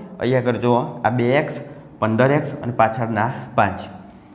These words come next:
હવે આ બંનેમાંથી સામાન્ય કાઢીશું ને આ બંનેમાંથી સામાન્ય કાઢીએ.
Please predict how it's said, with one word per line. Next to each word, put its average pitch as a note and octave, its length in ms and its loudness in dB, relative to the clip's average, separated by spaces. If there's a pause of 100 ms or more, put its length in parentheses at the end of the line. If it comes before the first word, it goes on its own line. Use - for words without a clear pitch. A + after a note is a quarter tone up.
(180)
હવે C3+ 240 0
આ C#3 180 4
બંનેમાંથી D3+ 480 -2
સામાન્ય D#3 380 0
કાઢીશું D3+ 420 0
ને - 60 -4
આ C3+ 160 4
બંનેમાંથી A#2+ 520 0
સામાન્ય A2 460 -2
કાઢીએ. F#2 300 0